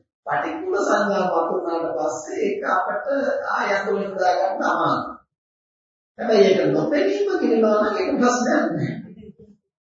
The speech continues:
ඒක ගැටලුවක්. අන්න ඒ වගේ, ඒ වගේ අපේ මනස ඒ පටික්කුල බව ස්පර්ශ වුණොත්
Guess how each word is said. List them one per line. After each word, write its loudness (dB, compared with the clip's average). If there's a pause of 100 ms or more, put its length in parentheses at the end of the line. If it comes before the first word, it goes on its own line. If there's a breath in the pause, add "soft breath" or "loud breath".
ඒක -10
ගැටලුවක්. 2 (1160)
අන්න -4
ඒ -4 (140)
වගේ, 4 (800)
ඒ 2
වගේ 0 (260)
අපේ -4
මනස -4 (1120)
ඒ -8
පටික්කුල -4 (140)
බව 6 (880)
ස්පර්ශ -2 (160)
වුණොත් 2